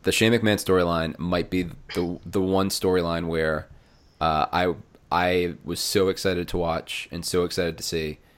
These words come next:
and I just don't get why it keeps happening, and I can't stand it when he's on television. And I like the guy.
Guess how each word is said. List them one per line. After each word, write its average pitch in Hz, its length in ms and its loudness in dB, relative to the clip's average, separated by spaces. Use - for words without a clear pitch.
and 85 140 -4
I 78 100 -6
just - 380 -12
don't 85 300 0
get 82 320 0
why 80 460 0
it - 160 -8
keeps - 360 -8
happening, 76 580 -4
and 78 120 -8
I 71 100 -10
can't - 340 -10
stand 82 400 -6
it - 140 -8
when 85 140 -4
he's 82 120 -6
on 78 100 -4
television. 71 560 -8
And 87 100 -2
I 90 80 4
like 87 200 0
the 73 60 -10
guy. 67 200 -8